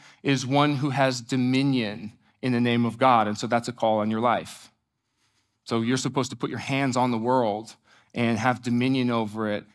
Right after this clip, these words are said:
And with those image of God powers, take that world that you, that you touch and take it from glory to further glory. You're supposed to be a king. You're supposed to be a priest. A priest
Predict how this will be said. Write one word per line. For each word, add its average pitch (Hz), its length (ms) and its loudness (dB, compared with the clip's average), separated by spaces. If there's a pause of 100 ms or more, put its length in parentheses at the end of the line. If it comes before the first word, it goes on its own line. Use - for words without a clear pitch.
(140)
And 117 140 0
with 123 160 -2
those 123 300 -2
image 135 260 -2
of 120 80 -4
God 123 280 2
powers, 117 440 2
take 120 400 -6
that 117 260 0
world 113 300 -2
that 104 180 -8
you, 107 180 -6 (100)
that 110 240 -8
you 110 160 -10
touch - 320 -4
and 107 120 -6
take 113 200 -8
it 104 100 -8
from 98 300 -8 (280)
glory 123 320 2
to 107 80 -4
further 107 300 -4
glory. 110 360 -2
You're 107 80 -6
supposed - 320 -8
to 107 60 -12
be 104 120 -4
a 101 40 -4
king. 135 320 0
You're 120 120 0
supposed 127 400 -2
to 131 40 -10
be 127 160 -2
a 123 60 -2
priest. 185 480 -2
A 127 40 -4
priest - 500 0